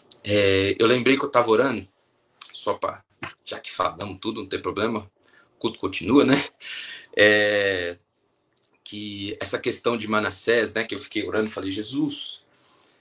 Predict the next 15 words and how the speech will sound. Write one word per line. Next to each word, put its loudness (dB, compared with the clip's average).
não -8
é -20
possível, -2
né, 2
Deus? 0
Como -4
pode 0
Jacó 2
ter 0
abençoado 0
um 0
e -8
não -6
ter 0
abençoado, -2